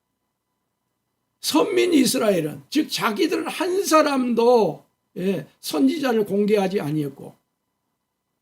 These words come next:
특별히 고침을 받지 못했는데 이방 사람 한 사람이 엘리야를 공개했고 이방 사람 한 사람인 나아만이 나병으로부터 고침을 받았다고 하자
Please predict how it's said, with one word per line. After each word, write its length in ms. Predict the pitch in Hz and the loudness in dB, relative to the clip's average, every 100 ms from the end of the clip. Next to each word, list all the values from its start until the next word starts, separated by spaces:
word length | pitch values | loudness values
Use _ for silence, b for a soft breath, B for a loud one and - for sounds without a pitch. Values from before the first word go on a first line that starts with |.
| _ _ _ _ _ _ _ _ _ _ _ | _ _ _ _ _ _ _ _ _ _ _
특별히 400 | 330 262 311 277 | -4 0 2 2
고침을 440 | - 220 247 285 240 | 2 0 2 0 0
받지 280 | 214 - | -2 -4
못했는데 720 | 202 180 175 160 - - - - _ _ _ _ _ _ _ | -6 -4 -6 -8 -8 -10 -14 -20 _ _ _ _ _ _ _
이방 460 | - 214 254 254 233 | -2 4 6 6 2
사람 380 | 226 220 196 196 | 0 0 0 -2
한 300 | - 262 240 | -6 -6 -4
사람이 580 | 220 208 196 185 202 202 | -4 -4 -2 -2 -2 -2
엘리야를 580 | 160 196 190 180 170 160 | -4 -2 0 0 -2 -6
공개했고 880 | 143 180 285 269 254 254 285 349 _ _ _ _ _ _ _ - | -2 0 2 0 2 2 2 -2 _ _ _ _ _ _ _ -4
이방 460 | 196 285 320 330 339 | 2 4 4 0 -2
사람 380 | 277 302 302 | -2 0 0
한 160 | 277 277 | 0 0
사람인 460 | 254 262 254 254 247 | 0 0 0 0 -2
나아만이 920 | 196 220 226 214 208 233 262 165 - _ - | 0 2 2 0 0 2 2 0 -6 _ -8
나병으로부터 960 | 190 226 240 240 226 214 202 202 202 | 0 2 4 2 2 4 2 2 -2
고침을 500 | - 208 202 247 240 | 0 -4 -2 -6 -6
받았다고 520 | 202 180 185 196 160 160 | -6 -8 -8 -10 -10 -8
하자 760 | 156 - 98 - - - - | -8 -8 -6 -4 -4 -6 -10